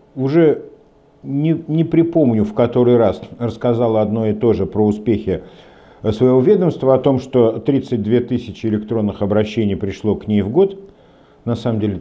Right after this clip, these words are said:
не так уж и много, на самом деле, если честно говоря, вот по-, поделив, э, тридцать две тысячи, э, на триста шестьдесят пять дней и прикинув это всё на целое министерство, это не так уж и много.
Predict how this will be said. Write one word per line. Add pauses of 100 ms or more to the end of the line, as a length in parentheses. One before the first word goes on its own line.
не
так
уж
и
много,
на
самом
деле,
если
честно
говоря,
вот
по-, (340)
поделив, (480)
э,
тридцать
две
тысячи, (560)
э,
на
триста
шестьдесят
пять
дней
и
прикинув
это
всё
на
целое
министерство,
это
не
так
уж
и
много.